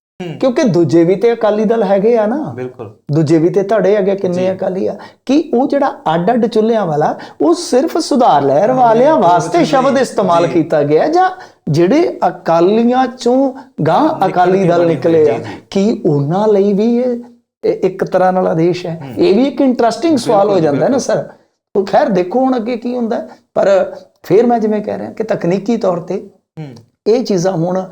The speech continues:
Speaker 2: ਸਮਝਣ, ਵਿਚਾਰਨ ਜਾਂ ਕਹਿ ਲਓ ਖੋਜ ਦਾ ਵਿਸ਼ਾ ਨੇ
Speaker 1: ਜੀ।
Speaker 2: ਕਿ ਇਸ ਤਰ੍ਹਾਂ ਜੇ ਸਿੱਧੇ ਰੂਪ ਦੇ ਵਿੱਚ ਜਥੇਬੰਦਕ ਢਾਂਚੇ 'ਚ ਧਾਰਮਿਕ ਤੌਰ ਤੇ ਇਹ ਫੈਸਲਾ ਲਾਗੂ ਹੁੰਦਾ ਤਾਂ ਕੀ ਅੱਗੇ ਜਾ ਕੇ ਇਹ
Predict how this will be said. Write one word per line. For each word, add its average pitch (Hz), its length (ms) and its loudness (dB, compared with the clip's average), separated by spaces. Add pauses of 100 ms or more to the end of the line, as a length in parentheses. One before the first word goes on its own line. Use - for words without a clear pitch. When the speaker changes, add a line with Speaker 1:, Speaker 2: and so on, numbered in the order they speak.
(320)
Speaker 2:
ਸਮਝਣ, 185 500 -2
ਵਿਚਾਰਨ 170 800 -2
ਜਾਂ 139 200 -4
ਕਹਿ 135 160 -4
ਲਓ 165 120 -2
ਖੋਜ 147 300 -2
ਦਾ 147 120 0
ਵਿਸ਼ਾ 135 340 -4
ਨੇ 131 320 -8
Speaker 1:
ਜੀ। 131 180 -8
Speaker 2:
ਕਿ - 80 0
ਇਸ 185 220 -2
ਤਰ੍ਹਾਂ 262 260 -2
ਜੇ 233 120 -2
ਸਿੱਧੇ 208 340 -2
ਰੂਪ 185 220 -4
ਦੇ 151 100 0
ਵਿੱਚ 147 220 -4
ਜਥੇਬੰਦਕ 226 1040 -2 (360)
ਢਾਂਚੇ 180 460 -2
'ਚ 190 200 -6 (180)
ਧਾਰਮਿਕ 160 420 -2
ਤੌਰ 165 280 0
ਤੇ 156 380 -4 (280)
ਇਹ 156 160 0
ਫੈਸਲਾ 151 440 0
ਲਾਗੂ 131 320 -2
ਹੁੰਦਾ 147 220 -2
ਤਾਂ 208 140 -6
ਕੀ 226 460 -2
ਅੱਗੇ 165 260 2
ਜਾ 165 200 0
ਕੇ 165 320 -4
ਇਹ 175 420 0